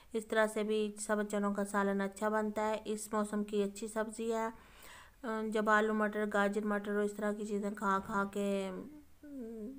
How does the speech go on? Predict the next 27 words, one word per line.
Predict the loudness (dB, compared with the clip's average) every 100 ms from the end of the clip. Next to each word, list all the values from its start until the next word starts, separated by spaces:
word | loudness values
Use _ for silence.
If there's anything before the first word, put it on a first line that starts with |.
| -6 -2
दिल | 0 2
नहीं | 0
कर | 2 4
रहा |
होता | 2 2
सालन | 0 0 2
वगैरह | 0 0 0
खाने | 0 -2 -2
का, | -2 -2
तो | -2 -2 -2 -2
ये | -2 -4
चनों | -2 -2 -2
को | -4
पीस | -2 -2 -4
के | -2
आप | -2 -2
इस | -6 -4
तरह | -4
से | -4 -2
सालन | 0 2 0
बनाएं, | 0 -2 -2 -6 -14 -20 -20 -18 -18 -6
ये | -6
खाने | -2 -2 0
में | -2
अच्छा | -2 -2 -2
लगता | -2 -2 -2
है। | 0